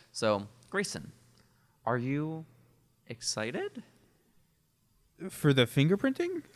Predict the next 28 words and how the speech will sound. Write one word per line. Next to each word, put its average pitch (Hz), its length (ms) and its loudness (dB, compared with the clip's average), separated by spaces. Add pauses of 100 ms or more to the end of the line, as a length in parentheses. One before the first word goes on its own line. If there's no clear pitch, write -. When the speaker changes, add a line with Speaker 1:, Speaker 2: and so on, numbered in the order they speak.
(160)
Speaker 1:
I 302 80 2
meant 381 260 2
more 117 140 2
for 196 140 2
the 98 140 -2
job 95 280 6
in 95 100 0
general. 92 280 -2
Maybe 147 340 0
for 123 160 0
the 101 80 -2
fingerprinting. 95 580 -4
I've 98 140 0
never 139 200 2
done 98 180 0
fingerprinting. 95 760 -8 (220)
Speaker 2:
I 151 60 2
have 175 140 8
to 160 40 0
do 165 100 6
the 135 100 0
fingerprinting 127 560 2
and 107 160 0
the 113 60 2
drug 101 240 0
test 95 220 -6
tomorrow. 90 340 -6 (400)
Speaker 1:
Yeah. 95 320 -4